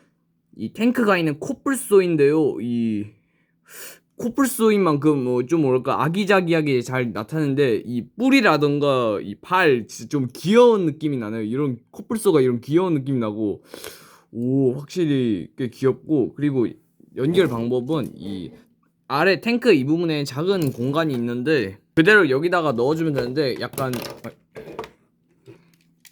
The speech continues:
여기에 그대로 넣어주면 되는데 약간 좀 약간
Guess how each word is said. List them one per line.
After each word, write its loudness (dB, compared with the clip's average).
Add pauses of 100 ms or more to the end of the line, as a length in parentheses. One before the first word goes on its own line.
(1300)
여기에 2
그대로 -2
넣어주면 0
되는데 -2
약간 -6
좀 0
약간 -10